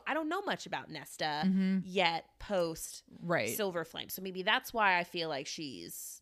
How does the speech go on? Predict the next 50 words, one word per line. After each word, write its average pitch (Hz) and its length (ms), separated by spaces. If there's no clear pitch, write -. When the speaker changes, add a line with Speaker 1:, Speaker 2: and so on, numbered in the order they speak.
Speaker 2:
Not 165 300
Speaker 1:
a, - 20
Speaker 2:
Nesta. - 480
Speaker 1:
not 165 420
as 175 260
Nesta-y 151 800
as 123 300
Speaker 2:
Mm-hmm. 180 140
Speaker 1:
she 180 180
might 147 220
have 147 200
been 127 200
in 120 140
the - 60
past. - 600
Speaker 2:
Yeah. 165 300
'Cause 220 140
Ne-, 254 80
Speaker 1:
Um, 285 120
Speaker 2:
she - 160
was 311 100
too 359 260
nice. 254 600
I 220 80
was 254 100
like, 285 200
"Where's 359 240
the 392 80
snarky 277 520
girl 269 160
that 247 80
I 180 140
hate?" 233 560
Like, 233 240
Speaker 1:
Yeah, 359 160
I 339 60
mean, 415 140
she - 200
had 679 200
a - 20
couple - 360
snarky - 420
comments, 208 300
Speaker 2:
she 320 120
did, 285 160
but 254 160
it 254 40
Speaker 1:
but 226 80
Speaker 2:
wasn't 269 360
like, 208 480